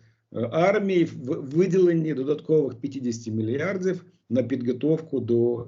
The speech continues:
війни. І от таку людину взяли в директори, взяв Інститут майбутнього. Я почитав коментарі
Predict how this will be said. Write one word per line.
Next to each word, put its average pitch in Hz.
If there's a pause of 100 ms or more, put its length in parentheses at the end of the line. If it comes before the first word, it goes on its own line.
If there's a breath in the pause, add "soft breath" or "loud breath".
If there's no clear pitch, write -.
(140)
війни. 117 (200)
І 135
от 226
таку 180
людину 190 (840)
взяли 156
в 110
директори, 143 (720)
взяв 165
Інститут 127
майбутнього. 113
Я 220
почитав 208
коментарі 170